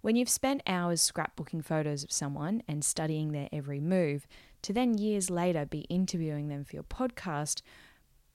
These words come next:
it's a really <laughs> surreal moment. Lucinda Dunn received her early training in Sydney with Tanya Pearson before going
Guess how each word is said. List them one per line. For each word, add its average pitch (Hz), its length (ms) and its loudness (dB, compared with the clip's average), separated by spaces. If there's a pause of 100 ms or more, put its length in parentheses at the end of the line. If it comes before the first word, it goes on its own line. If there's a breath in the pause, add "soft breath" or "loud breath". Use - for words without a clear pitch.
(200)
it's - 180 -4
a 330 100 2
really 151 420 -2
<laughs> - 0 -
surreal 156 680 0
moment. 151 600 -4 (920 soft breath)
Lucinda 277 600 4
Dunn 165 400 0
received 156 500 0
her 165 220 -6
early 160 260 2
training 151 460 -4
in 160 120 -4
Sydney 147 480 -2 (480 loud breath)
with 170 200 0
Tanya 196 320 2
Pearson 156 520 -2
before 165 320 0
going 196 340 2